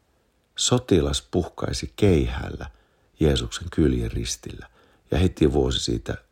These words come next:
verta ja vettä. Yhden ainoan kerran hänet keihästettiin. Sinun ei tarvitse koskaan keihästää itseäsi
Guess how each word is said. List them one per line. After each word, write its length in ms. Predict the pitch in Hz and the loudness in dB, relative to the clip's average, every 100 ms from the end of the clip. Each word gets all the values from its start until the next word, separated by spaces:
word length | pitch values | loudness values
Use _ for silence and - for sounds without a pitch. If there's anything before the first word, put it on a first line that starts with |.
| - | -2
verta 480 | 76 62 50 - - _ _ | 0 0 -4 -14 -20 _ _
ja 200 | - 71 | -12 -8
vettä. 520 | 71 - - _ - - _ _ _ _ _ _ - | -8 -10 -14 _ -16 -16 _ _ _ _ _ _ -2
Yhden 340 | 76 71 65 - | 2 2 2 4
ainoan 600 | 117 107 80 69 64 60 | 6 6 4 0 -2 0
kerran 580 | 78 65 60 - - - _ _ _ _ | 0 2 -2 -8 -10 -16 _ _ _ _
hänet 320 | - 55 50 - | -6 -4 -4 0
keihästettiin. 1500 | 85 73 64 - - - - - - _ _ 58 57 50 - - _ _ _ _ _ _ _ _ _ _ _ | 4 6 6 2 -2 -6 0 0 0 _ _ 0 0 -2 -10 -20 _ _ _ _ _ _ _ _ _ _ _
Sinun 720 | - - 110 95 73 - - - _ _ _ | -2 2 4 4 0 -4 -10 -18 _ _ _
ei 80 | 60 | -4
tarvitse 560 | - 58 53 - - - _ _ | -2 -2 -4 -6 -10 -12 _ _
koskaan 840 | - 87 - - - 76 78 - - _ _ | 2 2 2 -2 -6 -10 -10 -12 -16 _ _
keihästää 760 | - 69 55 92 - - - - - _ _ _ - | 4 4 4 -2 -6 -10 -14 -14 -16 _ _ _ -4
itseäsi 680 | 69 - - - 92 - | -2 -2 -8 -8 -12 -12